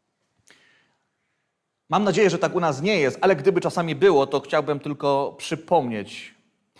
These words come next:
Kiedy my przychodzimy do, e, kościoła, to właściwie to jest taki s-, w takim slangu mówimy. Przychodzimy do kościoła, ale przecież pamiętamy, że to my jesteśmy kościołem, prawda?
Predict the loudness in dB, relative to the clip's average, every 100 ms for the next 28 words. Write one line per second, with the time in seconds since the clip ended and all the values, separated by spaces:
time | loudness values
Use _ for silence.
0 | -20 -10 -4 -2 0 0 -2 -2 -4 -4
1 | -4 -6 -2 2 2 2 -4 -20 -20 -10
2 | -8 -6 -8 -8 -2 0 2 0 -2 -10
3 | -10 -8 -6 -8 0 4 4 2 -8 -20
4 | -8 -6 -6 -6 -8 -8 -20 _ _ _
5 | _ _ _ _ _ _ _ -20 -18 -18
6 | -20 _ -10 -8 -8 -6 0 0 0 -6
7 | -8 -10 -14 -18 -20 -20 _ _ -10 -8
8 | -4 -4 -4 -6 -2 -2 -2 -6 -12 -6
9 | -6 -2 -2 -2 -4 -4 0 2 0 0
10 | -4 -2 -6 -6 -10 -12 -12 -14 -12 -8
11 | -8 -8 -10 -6 -4 -4